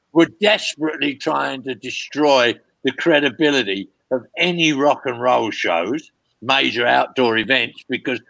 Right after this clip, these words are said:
one of the things at Woodstock that absolutely terrified them at Woodstock was a conjunction of interest between radical black groups and white hippies.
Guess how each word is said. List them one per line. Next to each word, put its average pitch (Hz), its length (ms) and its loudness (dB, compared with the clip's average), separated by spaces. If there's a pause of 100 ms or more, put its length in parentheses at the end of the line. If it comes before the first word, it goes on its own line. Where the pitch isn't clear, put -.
(240)
one 170 200 2
of 214 80 -2
the 165 80 -4
things 165 260 -4
at 151 120 -10
Woodstock 160 640 0
that 131 100 -2 (100)
absolutely 160 720 -4
terrified 196 840 -2
them 76 140 -18
at - 140 -18
Woodstock 92 540 -2 (400)
was 131 300 2 (260)
a 123 80 0
conjunction 175 920 -2
of 151 140 -2
interest 131 640 0
between 113 460 -4
radical 165 640 0
black 165 340 -2 (140)
groups - 560 -4 (720)
and 123 320 0
white 151 460 2
hippies. 120 520 -4